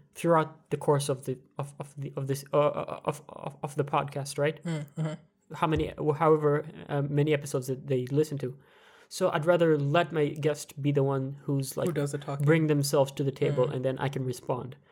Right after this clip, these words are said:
Speaker 2: Interesting.
Speaker 1: Because, because every, and even then I'll, I'll run into the one guest who's a bit shy, and then I have to
Speaker 2: You
Speaker 1: do,
Speaker 2: have
Speaker 1: have
Speaker 2: to,
Speaker 1: to do the
Speaker 2: yeah.
Speaker 1: heavy lifting.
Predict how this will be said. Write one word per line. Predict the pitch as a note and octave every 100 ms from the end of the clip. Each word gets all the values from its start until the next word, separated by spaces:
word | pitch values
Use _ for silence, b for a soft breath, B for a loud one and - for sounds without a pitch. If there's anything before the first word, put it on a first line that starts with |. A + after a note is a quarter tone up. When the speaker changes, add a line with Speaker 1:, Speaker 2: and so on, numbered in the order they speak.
| B B B
Speaker 2:
Interesting. | E3+
Speaker 1:
Because, | E3 D#3 D3 C#3+ - _ _ _ _
because | D3+ E3 D3+ C#3+
every, | F#3+ G3
and | F#3 F#3+
even | G3 F3+
then | F3 -
I'll, | E3 D3+ -
I'll | D3+
run | D#3+ D#3+
into | D3 D3 C#3
the | C3+
one | C#3 C#3 C3+
guest | C#3+ C#3+ -
who's | D3+ C#3+
a | C#3+
bit | C#3+
shy, | - D3+ E3 F3 D3+
and | C3+
then |
I | C#3 C#3+
have | C#3 -
to |
Speaker 2:
You | C3+
Speaker 1:
do, | C#3
Speaker 2:
have | -
Speaker 1:
have | C#3 C#3+
Speaker 2:
to, | C3+
Speaker 1:
to |
do | C3+
the | C3
Speaker 2:
yeah. | C3
Speaker 1:
heavy | B2+ B2+
lifting. | C3 -